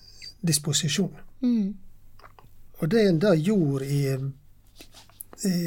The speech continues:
Speaker 1: i Bergen, jeg nevnte dette saneringsinstituttet som jeg tidligere, det ble døpt om da til, til Institutt for byfornying. Og da gjorde en på en måte de store prinsippvedtakene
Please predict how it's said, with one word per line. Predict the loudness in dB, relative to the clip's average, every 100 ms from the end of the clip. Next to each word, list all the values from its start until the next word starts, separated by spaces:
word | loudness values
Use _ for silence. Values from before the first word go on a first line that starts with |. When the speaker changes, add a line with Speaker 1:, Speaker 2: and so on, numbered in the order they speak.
| -2
Speaker 1:
i | -2
Bergen, | 2 2 2 0 0 0
jeg | 2
nevnte | 0 0
dette | -2 0
saneringsinstituttet | 0 2 2 2 -2 -2 -2 -2 -4 -4 -6 -20 -20 -14 -6
som | -2 -2
jeg | 0
tidligere, | 0 0 0 0
det | 2 2
ble | 0 -4
døpt | 0 0 0 -4 -10 -2
om | 2 2
da | 0 -4
til, | -4
til | -4 0 0
Institutt | 0 -2 -2 -2 -2 -6 -2
for | -2 0
byfornying. | -2 -2 -2 -2 -4 -8 -18 -20 -20 -18 -6
Og | 2 4 4 0 -10 -20 -20 -20 -20 -20 -20 -20 -20 -20 -20 -4
da | 0 2 2 -2 -8 -20 -20 -20 -10
gjorde | 0 2 4 2
en | 0 -6 -10 -18
på | -6 0
en | 0
måte | 0 0
de | 0
store | 0 0 0
prinsippvedtakene | 0 0 2 2 0 -4 -4 -4 -2 -2 -4 -4 -8 -4 -4 -4